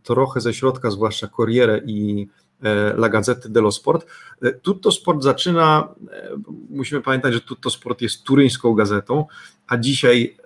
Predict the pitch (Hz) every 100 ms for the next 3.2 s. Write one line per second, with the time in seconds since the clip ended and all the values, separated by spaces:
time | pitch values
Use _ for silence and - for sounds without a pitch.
0 | _ 120 - 120 123 131 127 - 107 -
1 | 123 117 107 107 - - 120 113 104 101
2 | 104 104 - - 120 110 104 110 110 107
3 | - -